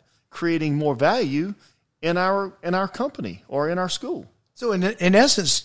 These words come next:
Speaker 2: Greg, what you're saying is if almo-, it's almost like you've got thirty-seven little mini incubators going on.
Speaker 1: Well, to a degree, yes.
Speaker 2: Yeah.
Speaker 1: I mean, we have to have some, some ground rules, yeah.
Speaker 2: Yeah.
Speaker 1: But, but we really encourage innovation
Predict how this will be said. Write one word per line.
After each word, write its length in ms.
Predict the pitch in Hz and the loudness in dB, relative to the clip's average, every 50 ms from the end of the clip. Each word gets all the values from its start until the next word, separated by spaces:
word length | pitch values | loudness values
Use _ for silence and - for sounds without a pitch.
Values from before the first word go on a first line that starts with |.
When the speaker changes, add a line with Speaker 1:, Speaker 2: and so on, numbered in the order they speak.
| - 170 | -4 2
Speaker 2:
Greg, 220 | 147 180 185 175 | 6 6 6 8
what 180 | 165 190 175 - | 6 4 4 4
you're 80 | 143 | 4
saying 380 | 123 - - 190 196 190 180 160 | 4 4 6 6 4 4 4 4
is 180 | 156 147 - - - - - - - - - - - _ _ _ _ _ | 2 2 0 -2 -4 -10 -20 -20 -20 -20 -20 -20 -20 _ _ _ _ _
if 240 | - 190 - - | -8 -6 -6 2
almo-, 340 | 196 202 233 294 294 180 190 | 4 6 6 6 6 4 4
it's 140 | 208 - - | 6 6 6
almost 260 | 262 320 339 - - | 6 6 6 4 4
like 160 | - 190 - | 2 2 0
you've 100 | 190 175 | -2 2
got 300 | 147 175 160 151 135 - | 4 4 4 4 2 2
thirty-seven 680 | - 202 214 226 240 214 - - 190 185 185 180 170 165 | 4 6 6 6 6 6 6 6 6 6 6 4 4 4
little 360 | 170 175 180 180 170 165 156 | 6 6 8 8 8 6 6
mini 400 | 151 156 175 196 196 170 160 190 | 6 4 6 6 6 6 4 4
incubators 520 | 240 - - 165 156 143 135 135 127 117 | 2 2 2 2 2 2 2 0 -2 -2
going 280 | 120 143 139 127 123 120 | 0 0 0 0 -2 -6
on. 260 | 120 113 101 90 92 - _ _ _ | -8 -10 -12 -14 -18 -20 _ _ _
Speaker 1:
Well, 340 | 123 139 156 170 190 208 - _ _ _ | -10 -8 -8 -8 -8 -12 -16 _ _ _
to 140 | - 220 220 | -6 -4 -4
a 20 | |
degree, 320 | 214 214 165 160 147 139 147 | -4 -2 -2 -2 0 0 -2
yes. 480 | 151 139 127 127 254 277 202 135 110 113 | -2 -2 0 0 2 0 0 -2 -4 -6
Speaker 2:
Yeah. 80 | - | -6
Speaker 1:
I 40 | 160 | -6
mean, 160 | 175 185 180 | -6 -4 -4
we 80 | 180 190 | -4 -4
have 120 | 196 202 | -4 -6
to 80 | - 185 | -6 -4
have 220 | 156 180 190 180 | -2 -2 -2 -2
some, 320 | - - 202 190 185 180 151 - - - - - | -2 0 0 2 2 0 -4 -6 -12 -20 -18 -8
some 260 | - - - 233 220 | -4 -2 0 0 0
ground 380 | 175 175 165 151 151 151 143 131 | 0 0 0 2 2 2 2 2
rules, 260 | 131 143 180 196 180 | 2 2 0 0 -2
yeah. 220 | 170 170 180 196 | 0 2 2 4
Speaker 2:
Yeah. 340 | 202 180 170 151 135 123 117 - | 6 6 6 6 4 2 -2 -2
Speaker 1:
But, 80 | 170 | -2
but 20 | 160 170 | -2 0
we 100 | 185 202 | -2 -2
really 320 | 185 220 214 202 180 165 | 0 0 2 2 2 0
encourage 560 | 147 - - - 170 170 165 156 139 120 - | -2 -4 -4 -4 -2 -2 0 -2 -4 -4 -6
innovation 560 | 139 135 127 107 117 110 104 - - 80 69 | -6 -6 -4 -4 -6 -6 -6 -8 -10 -14 -18